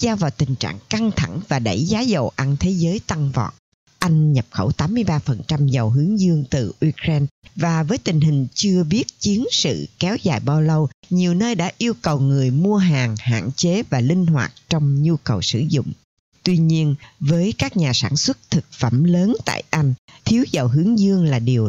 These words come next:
đáng lo ngại và doanh nghiệp gặp khó khăn nghiêm trọng, trong khi số còn lại tin rằng nguồn dầu hướng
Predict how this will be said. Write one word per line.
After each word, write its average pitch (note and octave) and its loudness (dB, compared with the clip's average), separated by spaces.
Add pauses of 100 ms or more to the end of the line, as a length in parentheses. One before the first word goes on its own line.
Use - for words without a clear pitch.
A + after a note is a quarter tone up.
(160)
đáng G3 0
lo F3+ 0
ngại A#2 0 (240)
và E3+ -2 (100)
doanh A#3 2
nghiệp D3+ 0
gặp B2+ -4
khó G3+ -2
khăn F#3+ 0
nghiêm G3+ 2
trọng, C3 -4 (240)
trong D#3+ 0
khi D3 2
số A3 0
còn C3+ 2
lại G#2 0 (100)
tin A3+ 2
rằng D#3 0 (220)
nguồn E3+ 2
dầu D#3+ 2
hướng F#3 4